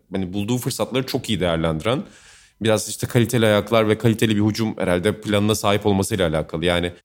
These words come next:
sonuçta o da bir takım anlamında aslında taktiksel planın parçası olabilir. Yani iyi pozisyon bulursun, o pozisyonda doğru isimlerle buluşturduğun zaman neticede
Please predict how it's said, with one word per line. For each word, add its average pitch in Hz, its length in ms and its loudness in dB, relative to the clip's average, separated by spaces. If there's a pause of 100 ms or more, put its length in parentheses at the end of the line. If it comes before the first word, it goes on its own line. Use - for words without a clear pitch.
(300)
sonuçta 110 380 -2
o 131 120 0
da 120 100 0
bir 95 160 -2
takım 101 240 -4
anlamında 85 420 0
aslında - 240 -6
taktiksel - 460 -6
planın 95 240 -2
parçası 95 460 -4
olabilir. 80 260 -2
Yani 92 360 0
iyi 147 160 0
pozisyon 127 460 0
bulursun, 95 440 0 (300)
o - 120 -2
pozisyonda 120 440 0 (680)
doğru 135 300 4
isimlerle 117 500 4
buluşturduğun 110 500 0
zaman 92 280 0
neticede 92 560 -4